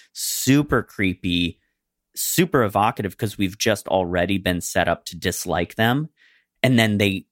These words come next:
and then they get in our face even more, or her face. And that whole sequence made me,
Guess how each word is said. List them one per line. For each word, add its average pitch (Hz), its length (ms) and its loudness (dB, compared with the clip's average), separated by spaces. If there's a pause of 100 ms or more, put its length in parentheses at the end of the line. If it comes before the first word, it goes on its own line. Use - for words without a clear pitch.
(120)
and 113 120 4
then 110 180 2
they 110 100 2
get 107 180 2
in 101 100 0
our 98 140 2
face - 540 -4
even 101 260 0
more, 92 320 -2
or 85 160 -2
her 87 220 0
face. 101 400 -4 (580)
And 131 280 2
that 185 280 0
whole 196 340 0
sequence - 520 -2
made 104 240 2
me, 101 320 0